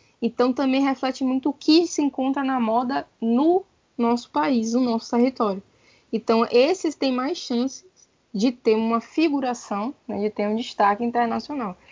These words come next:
Então, isso também é muito complicado, né? Porque vai falar muito sobre a questão do, do, da indústria musical, sobre a questão do que tá, das tendências, e que muitas vezes não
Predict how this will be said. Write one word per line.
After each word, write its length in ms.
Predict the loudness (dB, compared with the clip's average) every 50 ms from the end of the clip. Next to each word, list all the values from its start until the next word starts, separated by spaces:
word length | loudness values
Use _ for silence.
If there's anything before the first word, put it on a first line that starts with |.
| -20 -20 -12 -6 -6
Então, 260 | -2 0 2 2 2
isso 200 | 2 0 0 -2
também 260 | 0 0 2 2 2
é 20 |
muito 220 | 2 0 0 -2 -4
complicado, 720 | -2 0 0 2 2 0 0 0 -2 -2 -2 -4 -4 -6
né? 180 | -6 -6 -6 -8 -10
Porque 240 | -14 -2 0 2 2
vai 160 | 2 2 0
falar 320 | 2 2 4 4 4 4
muito 400 | 2 0 -2 -2 -4 -6 -6 -10
sobre 400 | -14 -2 2 4 4 4 4 0
a 60 | -2 -2
questão 500 | -4 -4 -6 -6 -8 -8 -8 -6 -4 -2
do, 180 | -2 -2 -2 -4 -6 -8 -6
do, 340 | -4 -2 0 0 0 0 0
da 120 | -2 -2
indústria 560 | 0 0 2 4 4 2 2 0 -2 -4 -2
musical, 680 | -2 -2 -2 -4 -4 -6 -6 -6 -4 -2 -2 -2 -2 -4 -8 -14 -20 -20 -20 -18 _
sobre 300 | 0 2 4 4 4 4
a 60 | 2
questão 520 | 2 0 0 0 -2 -4 -4 -2 -2 0 0
do 100 | -2 -2
que 160 | -2 -4 -6
tá, 260 | -2 _ 0 2 2
das 260 | 2 2 0 0 -2
tendências, 800 | -2 -2 0 2 2 2 0 0 0 -2 -2 -2 -2 -4 -4 -4 -4
e 100 | -4 -4
que 260 | -4 _ 0 2 4
muitas 400 | 4 4 4 4 4 2 2 2
vezes 300 | 2 2 2 2 2 4
não 280 | 4 4 4 4 2